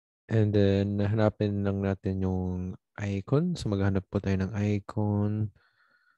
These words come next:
So, for example, contact. Lagay ko contact.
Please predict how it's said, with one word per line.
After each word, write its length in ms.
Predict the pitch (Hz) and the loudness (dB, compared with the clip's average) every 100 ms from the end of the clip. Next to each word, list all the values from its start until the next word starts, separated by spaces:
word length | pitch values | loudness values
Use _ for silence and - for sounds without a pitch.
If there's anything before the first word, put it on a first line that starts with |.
| _ _ _ - | _ _ _ -4
So, 240 | 143 131 | 0 2
for 160 | 131 123 | 4 2
example, 480 | 107 98 98 92 92 | 2 0 2 0 0
contact. 800 | - 95 92 95 - - _ - | -2 -2 -2 -8 -14 -16 _ -18
Lagay 240 | - 98 95 | -10 -10 -8
ko 160 | 101 | -12
contact. 640 | - 98 95 98 117 151 | -8 -6 -4 -4 -4 -6